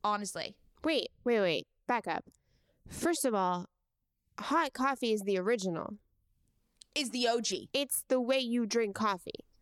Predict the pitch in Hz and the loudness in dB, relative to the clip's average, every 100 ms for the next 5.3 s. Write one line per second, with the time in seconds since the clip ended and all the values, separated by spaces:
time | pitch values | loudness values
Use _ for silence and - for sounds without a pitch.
0 | _ - 240 - 262 247 - 277 262 208 | _ -2 0 0 -4 -4 0 2 4 4
1 | 135 277 269 415 - 269 247 349 381 349 | 2 0 -2 -6 -2 0 2 4 4 4
2 | 359 - 285 330 571 - 285 247 _ 208 | 2 4 2 2 0 -4 -16 -20 _ -12
3 | 185 - 262 208 359 415 302 262 - 277 | -12 -2 0 2 4 4 4 2 0 2
4 | 370 294 262 254 214 226 311 359 311 - | 4 4 2 0 0 0 0 0 -2 -2
5 | 269 247 | -2 -2